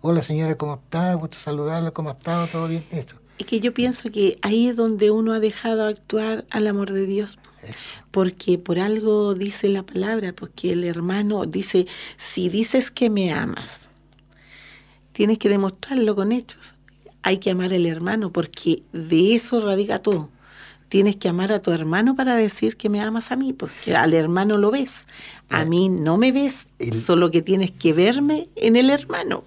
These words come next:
Speaker 1: Y la palabra dice, la palabra dice, "Si tú dices que me amas a mí y no amas a tu
Speaker 2: A tu
Speaker 1: hermano,
Speaker 2: hermano, ¿de qué te
Speaker 1: es
Speaker 2: sirve?".
Speaker 1: porque estás mintiendo. Ah, mentiroso.
Speaker 2: Exacto.
Speaker 1: <laughs>
Speaker 2: Entonces, no, eh, es, eh,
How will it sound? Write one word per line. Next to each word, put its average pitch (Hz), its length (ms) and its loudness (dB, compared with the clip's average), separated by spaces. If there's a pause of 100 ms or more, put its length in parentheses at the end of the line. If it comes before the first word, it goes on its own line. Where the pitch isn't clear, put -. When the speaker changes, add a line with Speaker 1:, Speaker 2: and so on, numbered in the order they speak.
Speaker 1:
Y 110 140 -6
la 104 180 -4
palabra 104 520 -6
dice, 113 540 -4
la 107 100 -4
palabra 104 500 -6
dice, 104 340 -8
"Si - 180 -14
tú 120 320 -2
dices 117 400 -4
que 107 160 -6
me 107 160 -4
amas 113 440 -4
a - 20 -8
mí 117 300 -2
y 113 40 -2
no 110 160 -4
amas 117 360 -2 (140)
a 104 80 -10
tu 110 120 -8
Speaker 2:
A 170 80 -2
tu 214 120 -2
Speaker 1:
hermano, 214 320 2
Speaker 2:
hermano, - 200 0
¿de 190 160 2
qué 220 100 0
te 240 120 -2
Speaker 1:
es 233 60 -4
Speaker 2:
sirve?". 214 200 2
Speaker 1:
porque 113 160 -4
estás 110 260 -4
mintiendo. 104 720 -4 (580)
Ah, 117 280 -2
mentiroso. 107 600 -4 (180)
Speaker 2:
Exacto. - 760 -2 (120)
Speaker 1:
<laughs> - 60 -10
Speaker 2:
Entonces, 170 600 2
no, 156 380 2
eh, 165 160 2 (380)
es, 196 420 4 (160)
eh, 156 460 4